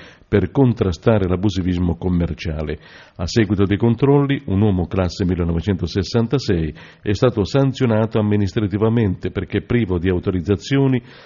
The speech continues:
per la vendita su aria pubblica e privo di documentazione sanitaria della merce posta in vendita, che per tale motivo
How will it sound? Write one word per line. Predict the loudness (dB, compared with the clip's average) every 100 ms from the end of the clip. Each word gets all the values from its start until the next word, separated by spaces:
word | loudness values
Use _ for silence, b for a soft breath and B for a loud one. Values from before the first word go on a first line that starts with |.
| B
per | 4 4
la | 4
vendita | 4 4 4 2 2
su | 2
aria | 0 0
pubblica | 0 -2 0 0 0
e |
privo | 0 -2 0 0
di | 0 0
documentazione | 2 2 2 0 2 0 0 0
sanitaria | 2 0 2 2 0 2 -2 B B B
della | 0 2 2
merce | 2 0 -2
posta | -2 -4 -2 0
in | 2
vendita, | 2 2 0 -4
che | -4 -6 -6
per | -6 -4
tale | 0 0
motivo | 0 0 0 -2